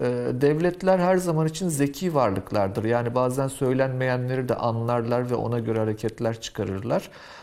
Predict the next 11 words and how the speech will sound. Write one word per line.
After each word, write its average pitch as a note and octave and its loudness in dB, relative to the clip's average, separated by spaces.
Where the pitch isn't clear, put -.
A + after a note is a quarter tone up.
Anlamlar A#2 0
çıkarıp - -4
hareketlerde A2 0
bulunurlar. G#2 -4
E, A#2+ 2
acaba D#3 2
böyle D#3+ 4
bir D3+ -2
şey D#3 2
mi C#3+ 0
olmuştur? A2 -2